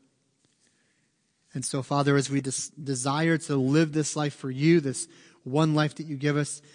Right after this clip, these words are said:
I pray that we would realize that we've been sent out with a message, that others may hear that message, believe on the gospel,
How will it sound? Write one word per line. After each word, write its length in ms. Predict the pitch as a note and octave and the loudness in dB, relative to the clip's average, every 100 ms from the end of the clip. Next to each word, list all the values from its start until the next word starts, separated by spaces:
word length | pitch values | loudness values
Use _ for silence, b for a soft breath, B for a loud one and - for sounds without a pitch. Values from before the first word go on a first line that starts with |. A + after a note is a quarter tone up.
| b b b | b b b
I 40 | |
pray 200 | B2+ D#3+ | -2 2
that 160 | D3+ C#3+ | 2 0
we 80 | C#3 | -4
would 140 | C3+ | -2
realize 360 | C#3+ D3 C#3+ C#3+ | 2 2 2 0
that 120 | C#3 | -4
we've 140 | C#3+ | -4
been 180 | C3+ B2+ | -2 -6
sent 340 | - D3+ C#3+ D3 | -4 -4 -4 -2
out 240 | C#3+ C#3 | -2 -4
with 160 | C3+ B2+ | -10 -10
a 60 | |
message, 680 | B2 C#3 D#3 F#3+ G3 - - _ _ _ _ _ _ _ | -6 -4 -2 -4 -6 -8 -16 _ _ _ _ _ _ _
that 100 | C#3 | -10
others 300 | C#3+ D3+ B2+ | -4 -4 -2
may 160 | C#3 B2+ | -2 -4
hear 460 | - - E3 F3 | -6 -4 2 4
that 180 | E3 D3+ | 2 0
message, 540 | D3 C#3 C#3+ C3+ - - _ _ _ _ _ _ _ _ - | -4 -6 -6 -8 -10 -14 _ _ _ _ _ _ _ _ -10
believe 640 | C3 C3+ D#3 F3 F3+ D#3 | -6 -2 2 4 4 4
on 140 | D3 | 0
the 80 | C#3+ | -4
gospel, 580 | C#3 C3+ - - B2 | -2 -4 -6 -12 -16